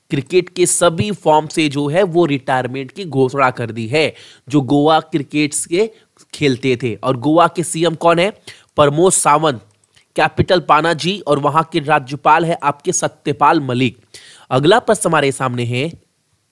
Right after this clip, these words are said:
शिव शर्मा का गुरुग्राम में निधन हो गया है, वो किस संगठन के पूर्व महानिदेशक थे? आपको ये बताना है कि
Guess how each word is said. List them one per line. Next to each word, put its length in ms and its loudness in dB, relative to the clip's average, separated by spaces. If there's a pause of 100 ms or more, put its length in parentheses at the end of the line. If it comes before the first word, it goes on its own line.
(760)
शिव 340 2
शर्मा 460 2
का 260 2
गुरुग्राम 600 2
में 140 0
निधन 360 0
हो 200 2
गया 220 0
है, 120 2
वो 180 2
किस 340 -10
संगठन 520 -2
के 180 -4
पूर्व 440 -2 (320)
महानिदेशक 960 0 (160)
थे? 160 -2 (180)
आपको 240 -2
ये 140 0
बताना 340 -8
है 120 -18 (640)
कि 280 2